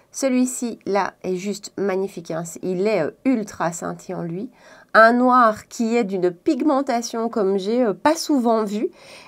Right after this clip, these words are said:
Et, euh, et voilà, et c'est vraiment une palette qui a une qualité juste superbe. Je pense que ce sera une vidéo en collaboration avec mon chat. Je vous rapproche et on fait le make-up des yeux. Allez, on attaque. Et donc, je prends mon pinceau E trente-cinq de chez Sigma et je vais prendre la teinte minimale,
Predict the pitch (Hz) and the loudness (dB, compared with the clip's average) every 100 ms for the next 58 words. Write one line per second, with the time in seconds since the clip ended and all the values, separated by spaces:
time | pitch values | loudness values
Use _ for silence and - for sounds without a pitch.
0 | - - 208 214 196 180 170 170 - 185 | -10 2 4 6 6 6 4 2 2 0
1 | 156 143 117 - 135 127 - 135 160 160 | 0 -2 -4 -10 -12 -10 -10 -8 -4 -4
2 | 139 185 - 170 147 147 214 175 160 - | -4 -6 -6 -6 -6 -4 -4 -4 -8 -12
3 | 156 135 123 - 247 214 202 - 156 165 | -10 -10 -10 -6 -4 -4 -6 -6 -6 -8
4 | _ _ 170 165 170 175 - - _ _ | _ _ -10 -6 -6 -8 -16 -20 _ _
5 | _ - - 202 - - - - - 262 | _ -16 -12 -10 -10 -12 -18 -20 -2 0
6 | 254 247 247 240 220 214 240 202 208 196 | 2 2 0 -6 -6 -2 -2 0 -4 -4
7 | 226 180 214 202 190 214 208 226 220 208 | -2 -2 0 -2 0 -2 -2 -4 -6 -6
8 | 214 208 175 - - 254 220 254 269 294 | -6 -6 -8 -12 -16 -16 0 2 4 4
9 | 269 - 254 302 - 233 247 226 214 226 | 4 4 -2 -2 -4 -2 -2 -2 -4 -4
10 | 202 190 170 139 _ - 269 277 277 294 | -4 -4 -6 -10 _ 2 6 6 4 4
11 | 269 269 - 269 247 247 262 254 269 262 | 2 2 0 2 2 2 0 2 0 2
12 | 254 254 262 - 311 311 - 262 262 254 | 0 0 -2 0 -2 -2 -4 -2 0 -2
13 | 254 226 254 247 233 220 233 208 - 208 | -2 -2 -2 -4 -8 -6 -2 -2 -2 -6
14 | 220 - 269 269 226 226 247 254 220 262 | -8 -6 -4 -2 -4 -2 -4 -4 -2 0
15 | 311 262 214 185 | 2 0 0 -4